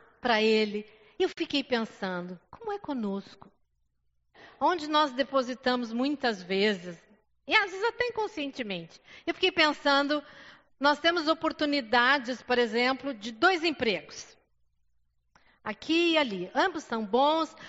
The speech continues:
mas aquele paga muito melhor. Como é que nós,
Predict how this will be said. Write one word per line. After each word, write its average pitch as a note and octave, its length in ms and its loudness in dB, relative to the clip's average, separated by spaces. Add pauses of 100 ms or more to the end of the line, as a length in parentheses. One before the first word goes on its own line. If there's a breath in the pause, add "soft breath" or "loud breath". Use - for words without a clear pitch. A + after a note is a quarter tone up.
(140 loud breath)
mas C4 680 2 (500 loud breath)
aquele C4 1000 -2 (400)
paga C4+ 320 0
muito D4 360 -6
melhor. F3+ 400 -6 (2500)
Como A3+ 200 -2
é A#3+ 80 -2
que C4 80 -8
nós, A3 240 -4